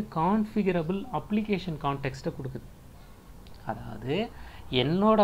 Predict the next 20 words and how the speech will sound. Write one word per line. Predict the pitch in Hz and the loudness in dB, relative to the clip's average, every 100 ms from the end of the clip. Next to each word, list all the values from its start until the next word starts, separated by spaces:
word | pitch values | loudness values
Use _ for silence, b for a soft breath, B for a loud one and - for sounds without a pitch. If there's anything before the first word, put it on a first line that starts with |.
| 202 | 6
project | 165 175 180 208 - - - | 6 6 6 2 -2 -4 2
என்ன | 151 165 175 | 4 6 4
மாதிரி | 165 160 160 165 135 | 4 2 2 2 2
run | 120 123 | 0 0
ஆகணும் | 113 110 113 - - 147 | -2 -4 -6 -10 -2 2
அப்படிங்கிறதுக்கான | 143 143 135 127 120 113 113 113 226 185 127 | 2 2 0 0 0 -2 -4 -2 0 0 -2
ஒரு | 143 127 151 | 0 2 4
ஐடியாவை | 160 139 123 175 | 4 4 2 -2
கொடுக்குது. | 170 - 131 - - B B B B B - 123 | -4 -4 -10 -12 -14 B B B B B -2 2
நான் | 139 139 | 4 2
என்ன | 143 | 0
பண்ண | 143 127 | -2 -4
போறேன்? | 127 117 110 - 120 | -4 -6 -6 -6 -2
அந்த | 127 160 185 185 160 | 2 4 4 4 4
கான்டெக்ஸ்ட்டை | 180 185 175 - 143 139 | 4 4 0 0 -2 0
தான் | 208 | 0
நான் | 143 131 | 0 -2
யூஸ் | 127 - | -6 -8
பண்ண | 120 - | -10 -10
போறேன். | - | -12